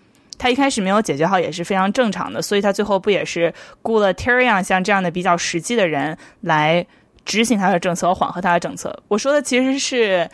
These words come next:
他刚刚开始 Silver Spade 那一段时间，就是他解放奴隶的那一段时间。我看那个 Evelyn Nussbaum 在《纽约客》里面那个评价里说，就是我先念半，把英文念出来，然后待会翻成中文，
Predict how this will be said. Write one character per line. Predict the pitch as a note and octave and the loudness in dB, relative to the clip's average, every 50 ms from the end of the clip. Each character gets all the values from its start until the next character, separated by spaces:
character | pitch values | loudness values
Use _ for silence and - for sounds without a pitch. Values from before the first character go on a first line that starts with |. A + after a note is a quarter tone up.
| - - - - | -14 -20 -12 -6
他 | - A#3 | -2 -2
刚 | A3+ - C#4+ C#4+ C#4 | 0 0 0 0 0
刚 | C#4 C#4+ C#4 | 2 0 0
开 | C#4+ - D4+ C4+ C#4 | 0 0 0 0 0
始 | - - E3+ D#3+ - | 0 -2 -4 -6 -6
Silver | - - C4 C4 C4 C#4 C4+ | -4 -2 0 0 2 2 0
Spade | C4 - - D#4 D#4 C4 E3 - B3 | -2 -2 -2 -2 0 0 0 -2 -4
那 | F#3 F#3 F3 | -2 -2 -2
一 | D#3+ | 0
段 | - D#3 C#3+ D3 | 0 0 0 -2
时 | - - G#3 | -2 -6 -6
间， | - D3+ D3 C#3 - - _ _ _ _ _ _ _ _ _ _ _ _ - - | -8 -8 -8 -8 -10 -14 _ _ _ _ _ _ _ _ _ _ _ _ -10 -4
就 | - A3 G#3 | -2 0 0
是 | G3 | 0
他 | - A3+ G#3+ G#3 G#3 G#3 G#3 | 0 0 0 2 2 0 0
解 | - - E3 | -2 -2 -4
放 | E3+ - G3+ G3 F3+ | 0 0 0 -2 -2
奴 | D#3 - | -4 -4
隶 | F3 E3+ | -2 0
的 | F3 G#3 | 0 0
那 | F3+ D#3 | -2 -2
一 | C#3 | -4
段 | C#3 D3+ D3 | -4 -4 -4
时 | D#3+ - - - | -4 -6 -10 -10
间。 | - - - - - _ _ _ _ _ _ _ | -12 -14 -14 -16 -18 _ _ _ _ _ _ _
我 | - G#3+ G3 F#3+ | -2 2 2 2
看 | F#3+ - - C#4+ C4 A#3+ A3 G3 G3 | 0 0 2 2 2 2 0 -2 -4
那 | G#3+ G#3+ | -4 -2
个 | G3+ G3 E3 | 0 0 0
Evelyn | D3+ A3 A#3+ A3+ B3+ A#3+ A#3 | 2 0 0 0 0 0 2
Nussbaum | A#3 A#3 B3+ - - A#3 G3 F#3 F3+ | 2 0 0 0 0 0 0 0 0
在 | F#3+ F#3 F#3 | 0 0 0
《纽 | F3 D#3 C#3+ | 0 -2 -2
约 | C#3+ D#3+ | -2 -2
客》 | D#3+ - A3+ G3+ | -2 -2 -2 -2
里 | F#3 E3+ | -2 -2
面 | D#3+ D3 C#3+ | -4 -4 -4
那 | D#3 | -2
个 | E3 E3+ | -4 -4
评 | - - F#3 D#3+ | -4 -6 -4 0
价 | F#3 F3+ F3 F3 | 2 2 2 2
里 | D3+ C#3 | -2 -4
说， | - - - F3 E3 E3+ | -6 -6 -4 -4 -4 -4
就 | - - | -2 -2
是 | F3+ F3 | 0 0
我 | E3 D#3+ | 0 0
先 | D#3 - G3+ G#3 G#3 G#3+ - - | -2 -2 0 0 0 0 0 0
念 | A3 G#3+ G3+ F#3+ | 0 0 0 0
半， | F#3+ F#3 E3+ D#3 - - - | 0 -2 -2 -4 -10 -8 -2
把 | - D#3+ D3+ | 0 0 0
英 | - F#3+ G3+ | 0 0 -2
文 | F#3 E3+ | 0 -2
念 | E3 D#3 | -2 -4
出 | E3+ E3 | -4 -4
来， | D3 | -2
然 | D3 D3 | -2 -2
后 | D3 D3+ | -2 -2
待 | - - E3 | -2 -2 -2
会 | D#3+ D#3 | -2 -2
翻 | - F3 E3+ | -2 -4 -4
成 | F3 D#3+ D#3+ | -4 -4 -4
中 | - F#3 F#3+ | -4 -4 -4
文， | F3+ - - | -4 -6 -10